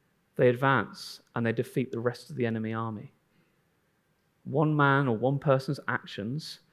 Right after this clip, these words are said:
courageous act, not in his own strength, which David recognizes. He recognizes it is all because of the power of God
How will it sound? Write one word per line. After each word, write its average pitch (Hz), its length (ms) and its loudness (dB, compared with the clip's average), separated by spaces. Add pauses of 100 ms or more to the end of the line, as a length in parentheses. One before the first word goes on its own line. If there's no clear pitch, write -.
(220)
courageous 135 560 4
act, - 380 -2 (300)
not 151 240 4
in 165 80 4
his 165 120 4
own 160 200 8
strength, 139 480 2
which - 180 0 (120)
David 139 260 8
recognizes. 120 600 0
He 120 120 -2
recognizes 127 680 0 (300)
it - 120 0
is 120 120 0
all 131 160 4
because 123 400 -2
of 113 120 -4
the - 80 -2
power 143 580 2 (540)
of 117 180 -6
God 104 360 2